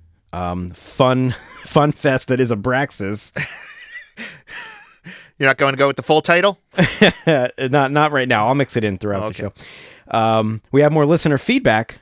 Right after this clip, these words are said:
Speaker 1: still without a cool name for the segment. <laughs> Uh, Jason from Chicago wrote in to say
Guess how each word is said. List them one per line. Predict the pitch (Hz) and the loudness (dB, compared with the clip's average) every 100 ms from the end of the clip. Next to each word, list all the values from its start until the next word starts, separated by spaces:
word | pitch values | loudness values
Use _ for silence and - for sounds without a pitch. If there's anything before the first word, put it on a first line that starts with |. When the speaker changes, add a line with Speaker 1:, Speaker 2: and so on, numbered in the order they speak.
| - | -10
Speaker 1:
still | - - 220 | -4 2 4
without | 202 135 120 135 | 6 4 4 2
a | |
cool | 131 - 135 | -2 2 2
name | 131 120 | 2 0
for | 120 | 0
the | 147 | 0
segment. | - 214 147 104 _ _ | 0 0 -2 -6 _ _
<laughs> | - - - _ _ | -4 -2 -8 _ _
Uh, | 117 117 | 2 2
Jason | - 156 202 220 202 | 4 4 4 0 0
from | - 151 147 | 0 0 0
Chicago | - - - - 170 220 120 104 | -4 -6 -6 0 2 2 2 0
wrote | 107 110 | 2 2
in | 110 98 117 143 _ _ - | 0 -2 -6 -10 _ _ -6
to | 131 | -4
say | - - 151 110 104 | -2 2 2 2 -2